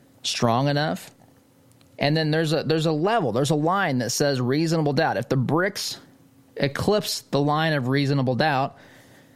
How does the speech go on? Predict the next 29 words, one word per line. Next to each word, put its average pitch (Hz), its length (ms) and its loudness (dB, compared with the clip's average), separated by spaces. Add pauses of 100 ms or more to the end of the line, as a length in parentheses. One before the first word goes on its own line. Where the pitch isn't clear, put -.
then 135 180 2
you 143 120 2
say 127 540 0 (420)
the - 80 -2
person 160 380 2
isn't 160 480 -2
guilty. 202 500 0 (680)
Well, 185 360 0 (300)
not 202 320 2
having 175 640 0
Bolton 156 340 2
testify, 107 800 0
what, 156 260 -2 (360)
that's 190 200 0
the 175 140 2
wrong 185 340 2
way 175 140 2
of 147 80 0
looking 180 260 2
at 120 100 0
it. 123 120 0
Bolton's 220 360 2
testimony 131 840 2 (260)
<laughs> - 260 -6
should, 170 300 0 (680)
could 202 240 0
have 160 340 0
strengthened 165 720 0 (520)
the 123 560 0